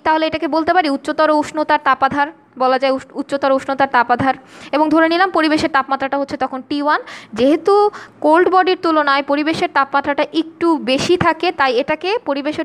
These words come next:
তুল-, মানে, আহ, cold বডির তুলনায় hot body হিসেবে কল্পনা করা যায়। ধরা গেল কি সেই হট বডির temperature কত? টি ওয়ান। এখন দেখো, একটু খেয়াল করলে দেখা যাবে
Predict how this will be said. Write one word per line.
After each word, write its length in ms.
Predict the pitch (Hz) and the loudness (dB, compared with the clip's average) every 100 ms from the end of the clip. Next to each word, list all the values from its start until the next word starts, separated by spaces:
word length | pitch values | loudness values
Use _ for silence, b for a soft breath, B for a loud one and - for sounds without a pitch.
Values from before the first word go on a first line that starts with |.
| 320 | -6
তুল-, 180 | 294 226 | -4 -2
মানে, 380 | 233 220 220 185 | -2 -2 -2 -2
আহ, 120 | 226 | 0
cold 240 | 302 294 | 2 4
বডির 180 | 311 330 | 4 0
তুলনায় 320 | 330 339 427 | 0 0 0
hot 220 | 294 294 | 0 0
body 220 | 233 262 247 | 2 0 0
হিসেবে 260 | 233 240 | -2 -2
কল্পনা 360 | 233 214 214 202 | 0 0 0 -4
করা 220 | 196 190 | -2 -4
যায়। 180 | 180 190 | -4 -2
ধরা 220 | 262 294 | 2 2
গেল 220 | 320 370 | 2 0
কি 160 | 349 415 494 | 2 2 2
সেই 160 | 302 | 4
হট 180 | 285 262 | 4 4
বডির 260 | 254 269 277 | 2 -2 -2
temperature 460 | 285 269 285 294 330 | -4 -2 0 0 -2
কত? 220 | 330 330 | -2 0
টি 220 | 508 302 | 0 0
ওয়ান। 220 | 208 180 - B B B B | -2 -4 -8 B B B B
এখন 300 | - 349 427 | -6 -2 -2
দেখো, 300 | 339 277 294 | -2 -2 -2
একটু 180 | 240 - | -6 -6
খেয়াল 220 | - 277 | -4 -4
করলে 240 | 277 285 285 | -2 -2 -2
দেখা 240 | 170 233 | -2 -4
যাবে 260 | 208 196 | -4 -4